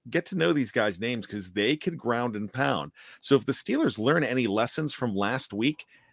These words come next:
they need to learn quick because these guys on the ground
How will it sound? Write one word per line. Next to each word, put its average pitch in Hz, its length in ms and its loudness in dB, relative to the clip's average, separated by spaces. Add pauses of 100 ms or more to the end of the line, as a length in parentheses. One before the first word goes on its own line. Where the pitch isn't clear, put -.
(120)
they 117 180 4
need 117 500 0
to 139 180 2
learn 120 400 2
quick - 580 0 (380)
because 120 480 4 (160)
these 135 260 0
guys 151 300 6
on 135 120 4
the 110 100 2
ground 113 460 4